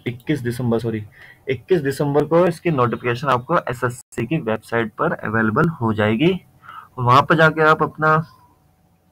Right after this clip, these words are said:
पूरी details भरिए, form भरिए और exam दीजिए। और उम्मीद करता हूँ कि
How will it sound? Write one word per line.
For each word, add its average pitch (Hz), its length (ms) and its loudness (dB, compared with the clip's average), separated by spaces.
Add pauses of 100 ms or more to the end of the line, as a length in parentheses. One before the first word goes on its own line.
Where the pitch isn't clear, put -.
(1800)
पूरी 151 140 2
details 131 400 0
भरिए, 147 320 0
form 123 300 0
भरिए 123 380 -2
और 156 260 -2
exam 120 380 -2
दीजिए। 127 240 -2
और 127 200 -4
उम्मीद 123 280 -2
करता 131 260 -4
हूँ 139 200 -4
कि 160 160 -2